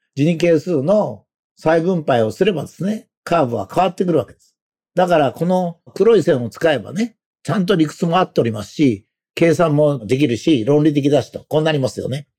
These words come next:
ところが、実は、それはトータル所得で計算するか、時給で計算するかで大きく変わってくるんですね。時給で計算しますと、再配分とはなくなるわけです。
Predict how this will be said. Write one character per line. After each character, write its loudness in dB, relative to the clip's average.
と -2
こ 2
ろ 2
が、 -2
実 -4
は、 -2
そ -2
れ 4
は 0
ト 4
ー 0
タ -2
ル 0
所 2
得 -2
で 2
計 2
算 -4
す -8
る -6
か、 -8
時 -2
給 0
で 2
計 -2
算 -4
す -6
る -8
か 0
で -4
大 4
き -8
く -12
変 -6
わ 2
っ -6
て -16
く -12
る -8
ん -12
で -20
す -2
ね。 -2
時 -2
給 -4
で 2
計 2
算 0
し -8
ま -4
す -20
と、 -2
再 -2
配 -2
分 -6
と -2
は -6
な -2
く -4
な 2
る 4
わ 2
け -18
で -20
す。 -20